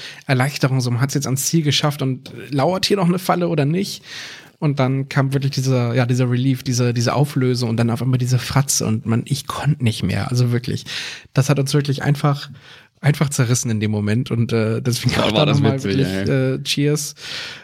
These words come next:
Speaker 1: Ähm, das war sehr kreativ und das hat, äh, sehr viel Spaß gemacht, die Runde. Das war ein,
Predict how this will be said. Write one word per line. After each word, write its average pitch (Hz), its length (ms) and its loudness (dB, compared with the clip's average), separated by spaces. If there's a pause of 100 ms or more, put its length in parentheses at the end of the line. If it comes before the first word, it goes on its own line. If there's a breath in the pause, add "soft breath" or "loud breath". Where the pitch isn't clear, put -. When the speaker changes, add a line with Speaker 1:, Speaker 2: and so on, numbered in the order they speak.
(140 loud breath)
Speaker 1:
Ähm, 123 400 0
das 139 400 0
war 131 120 2
sehr 131 180 2
kreativ 117 640 -2
und 117 200 0
das 117 200 0
hat, 117 180 -2
äh, 120 300 0
sehr 120 240 2
viel 120 120 -2
Spaß 101 300 0
gemacht, 107 220 0
die 110 60 0
Runde. 101 280 0
Das 113 160 -2
war 110 100 2
ein, 117 120 0